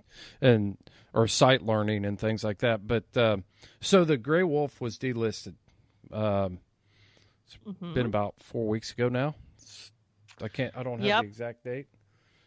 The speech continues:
Speaker 2: I don't have the, I mean, I can bring it up. I don't have the date either, but there's, like, a sixty-day waiting period. And I think, is it, um, like, January fourth or something that it would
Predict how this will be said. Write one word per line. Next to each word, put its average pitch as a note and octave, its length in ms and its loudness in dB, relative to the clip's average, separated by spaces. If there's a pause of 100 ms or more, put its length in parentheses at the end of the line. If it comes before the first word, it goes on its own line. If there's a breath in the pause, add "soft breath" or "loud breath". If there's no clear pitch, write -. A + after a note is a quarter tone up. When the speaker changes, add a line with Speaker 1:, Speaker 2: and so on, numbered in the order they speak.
(280)
Speaker 2:
I G#3 160 0
don't C4+ 180 -4
have C4+ 280 -8
the, A#3+ 180 -14
I F#3+ 120 -4
mean, F#3 160 -10
I E3+ 80 -10
can F3+ 160 -16
bring E3+ 160 -12
it E3 100 -8
up. D#3+ 140 -8
I E3+ 40 -14
don't E3+ 120 -16
have F3+ 160 -14
the F#3 80 -8
date F3 240 -6
either, E3+ 480 -2 (140)
but F3+ 140 -2
there's, F3+ 300 0
like, F3 160 -2
a D3+ 160 -4 (200)
sixty-day G#3+ 880 0 (1700)
waiting G3+ 520 0
period. E3 560 -6
And E3+ 140 -6
I E3 80 -4
think, A#3+ 260 -4 (280)
is G#3 180 -2
it, G3 260 -4
um, D#3 400 -2 (280)
like, F#3 180 -8
January A3+ 380 -2
fourth G3 380 -6
or B3 80 -4
something B3+ 560 -4
that F#3+ 140 0
it F#3+ 100 -4
would F#3+ 440 -4